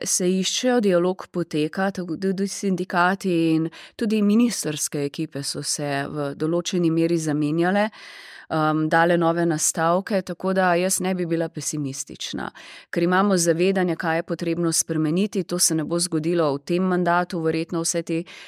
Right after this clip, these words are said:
napovedane spremembe tudi nikoli nismo obljubljali, da se bodo zgodile. Če se niso uspele, em, v zadnjem desetletju, em, v zdravstvenem sistemu smo nakopičili vrsto težav. Tako da,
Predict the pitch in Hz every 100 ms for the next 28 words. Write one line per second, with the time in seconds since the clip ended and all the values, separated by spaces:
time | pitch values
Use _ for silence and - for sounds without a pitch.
0 | - - 175 175 170 175 170 165 - 175
1 | 175 180 170 180 175 175 175 185 185 190
2 | 214 - 151 143 143 139 131 123 123 127
3 | 131 131 123 131 135 135 139 127 - -
4 | - - - 160 170 170 170 175 156 -
5 | 175 180 165 151 113 143 143 147 143 156
6 | 156 156 170 165 160 - 143 - 165 180
7 | - 165 151 - - - - - 147 143
8 | 143 147 143 135 - 165 160 156 160 170
9 | - 180 160 160 - 165 170 165 165 151
10 | 151 160 170 - 160 151 165 156 - -
11 | 131 135 139 131 - - - - - -
12 | _ 165 - 170 175 170